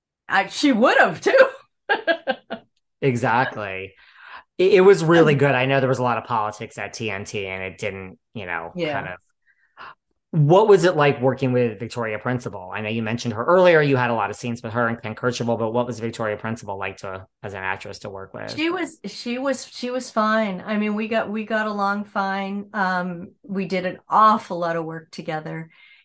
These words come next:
Speaker 1: and she was always just so, she was really perfect in what she did. She was always very well prepared,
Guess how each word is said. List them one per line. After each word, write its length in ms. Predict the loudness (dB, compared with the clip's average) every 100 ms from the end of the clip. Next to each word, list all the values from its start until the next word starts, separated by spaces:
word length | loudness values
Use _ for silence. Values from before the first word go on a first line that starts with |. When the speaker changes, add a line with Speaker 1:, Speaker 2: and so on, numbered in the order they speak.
| -4
Speaker 1:
and 560 | 0 0 0 0 -2 -6
she 300 | -10 -4 0
was 200 | 0 2
always 540 | 2 2 0 -2 -6
just 580 | -8 -6 -6 -6 -6 -4
so, 560 | 0 2 2 0 -4 -10 _ _ _ _ _ _ _
she 200 | -14 -8
was 220 | -6 -6
really 540 | -8 -6 -2 -2 -4 -10
perfect 760 | -12 -8 -8 -8 -12 -12 -16 -12
in 180 | -10
what 180 | -10 -12
she 200 | -12 -12
did. 340 | -8 -8 -8 -12
She 160 | -12
was 180 | -10 -6
always 380 | -4 -2 -4 -6
very 260 | -4 -4
well 240 | -4 -4 -6
prepared, 800 | -8 -10 -4 -2 -2 -2 -6